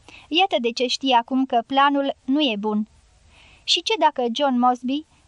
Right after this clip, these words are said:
a îndeplinit isprev tot atât de imposibile? Bineînțeles că a îndeplinit, ba și unele mult mai grele. Și ține bine minte, nu subaprecia elementul surpriză.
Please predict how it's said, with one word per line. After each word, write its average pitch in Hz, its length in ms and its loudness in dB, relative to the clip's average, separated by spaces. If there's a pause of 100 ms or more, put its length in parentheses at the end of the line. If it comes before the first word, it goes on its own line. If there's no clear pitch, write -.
(140)
a 320 220 6
îndeplinit 294 520 -4
isprev 254 460 -4
tot 277 160 -2
atât 247 260 -2
de 233 80 -2
imposibile? 220 920 -4 (520)
Bineînțeles 302 640 0
că - 100 -4
a 233 80 4
îndeplinit, 226 680 -4 (340)
ba 330 280 6
și 320 140 -2
unele 320 380 0
mult 302 320 -2
mai 214 200 0
grele. 214 420 -4 (580)
Și - 300 0
ține 302 280 -2
bine 285 280 -2
minte, 214 440 -4 (320)
nu 311 140 -6
subaprecia 254 800 0
elementul 240 640 -2
surpriză. 233 760 -6